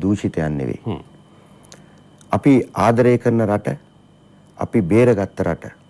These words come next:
Speaker 1: අපිට පරම යුතුයකමක් තියෙනවා මේ රටේ අපේ ජීවිත කාලය තුල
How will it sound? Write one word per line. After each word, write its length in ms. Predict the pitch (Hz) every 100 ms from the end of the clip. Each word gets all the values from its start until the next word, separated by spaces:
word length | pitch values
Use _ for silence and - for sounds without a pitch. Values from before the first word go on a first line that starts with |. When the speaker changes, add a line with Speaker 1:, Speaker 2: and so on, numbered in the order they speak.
| _ _ _ _ -
Speaker 1:
අපිට 200 | - 110 117
පරම 280 | - 104 127
යුතුයකමක් 520 | 117 101 - 113 95 -
තියෙනවා 380 | - 87 85 80 - _ _ _ _ -
මේ 200 | 98 101
රටේ 340 | 95 98 95 87 - _ -
අපේ 220 | - 117 107
ජීවිත 440 | 85 113 123 -
කාලය 340 | 87 87 80
තුල 220 | 76 82